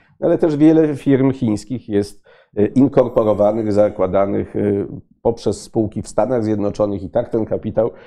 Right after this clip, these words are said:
do Azji trafia. Natomiast, no, y, jeśli chodzi o te dwa kraje kluczowe zupełnie, bo rzeczywiście Stany Zjednoczone całkiem niedawno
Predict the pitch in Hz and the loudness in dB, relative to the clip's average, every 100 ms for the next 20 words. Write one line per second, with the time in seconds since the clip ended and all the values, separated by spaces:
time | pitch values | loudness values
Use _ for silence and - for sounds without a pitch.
0 | - - 95 175 107 92 92 120 - - | -20 -4 2 4 2 -2 -4 -8 -10 -20
1 | - _ 110 131 151 - - - - - | -20 _ 4 6 4 -2 -10 -10 -20 -20
2 | - - 113 - 170 175 - 165 165 - | -12 0 2 2 4 4 4 4 4 2
3 | 135 123 160 - 156 170 151 135 139 104 | 2 6 4 4 0 2 2 2 2 2
4 | 151 165 156 147 143 139 139 - 147 98 | 2 2 0 2 0 0 2 4 4 4
5 | 87 82 - 67 50 - 120 110 113 - | -4 -8 -6 -6 -6 -2 0 2 0 -2
6 | 139 - 123 - 156 143 117 110 104 147 | -8 -4 -4 0 0 2 0 0 0 0
7 | 127 - 135 131 110 101 127 135 | 0 0 -2 0 0 2 2 2